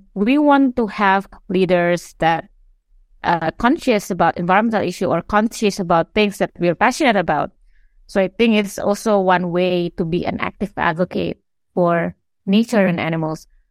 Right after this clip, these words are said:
Don't elect leaders that only care about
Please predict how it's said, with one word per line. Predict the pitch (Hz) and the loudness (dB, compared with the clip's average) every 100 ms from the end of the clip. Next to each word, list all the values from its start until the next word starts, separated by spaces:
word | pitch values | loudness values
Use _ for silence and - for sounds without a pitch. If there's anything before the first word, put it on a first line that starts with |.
| _ - | _ -4
Don't | 196 254 285 302 285 - | 2 4 4 4 2 -2
elect | 202 208 208 _ - _ _ _ _ _ - | 0 2 0 _ -20 _ _ _ _ _ -6
leaders | 180 208 208 208 202 | 0 2 4 2 2
that | 202 - | 0 0
only | 196 214 | 0 0
care | 226 220 | 2 4
about | 220 208 202 | 4 4 0